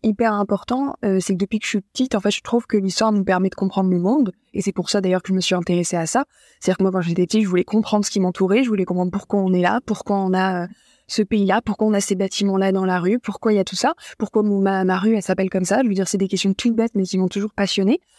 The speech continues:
Et à force que je découvrais l'explication et que je comprenais, je me disais, oui, mais ça, il faut le dire aux autres, parce que je, je voyais bien qu'autour de moi, tout le monde n'avait pas forcément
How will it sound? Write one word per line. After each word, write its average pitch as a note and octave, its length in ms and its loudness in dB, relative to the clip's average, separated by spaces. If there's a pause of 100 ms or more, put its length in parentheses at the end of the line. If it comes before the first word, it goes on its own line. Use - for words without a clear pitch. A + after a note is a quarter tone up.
(460)
Et G#3 160 2
à F#3+ 100 0
force - 300 -2
que G#3 120 0
je F#3+ 140 0
découvrais G#3+ 560 2
l'explication G#3 720 0
et G3 100 2
que E3 60 -4
je E3+ 100 -2
comprenais, G#3 560 -2 (580)
je G3+ 160 0
me G#3+ 100 4
disais, G3+ 280 0
oui, B3+ 160 4
mais G#3 100 2
ça, D4 160 0
il B3 100 2
faut A3 180 0
le G#3 100 0
dire A#3 240 0
aux G3+ 160 0
autres, G#3 100 -2
parce F#3+ 140 0
que G3+ 100 -2
je, F#3+ 180 -2 (260)
je F#3+ 160 0
voyais G3+ 280 0
bien B3 180 2
qu'autour G#3+ 260 0
de G3+ 60 0
moi, A#3+ 140 0
tout - 140 -6
le A#3 40 0
monde A3+ 80 0
n'avait F#3+ 200 2
pas G#3 140 0
forcément G#3+ 420 -4